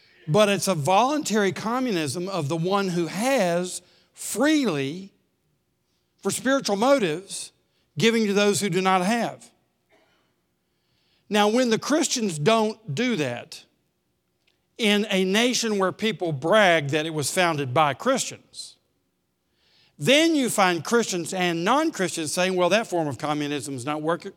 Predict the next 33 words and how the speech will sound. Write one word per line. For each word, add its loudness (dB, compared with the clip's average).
Let's -4
try 0
socialistic -2
communism." -8
Because 0
they 4
do 2
want -2
a -2
better 2
distribution -4
of -4
goods. -4
They -2
know 0
that -6
some -4
people -4
are -4
taken -6
care -4
of -4
around -4
here -4
and -10
some -4
are -6
not. -2
And -4
that 0
gap 2
is -2
increasing. -2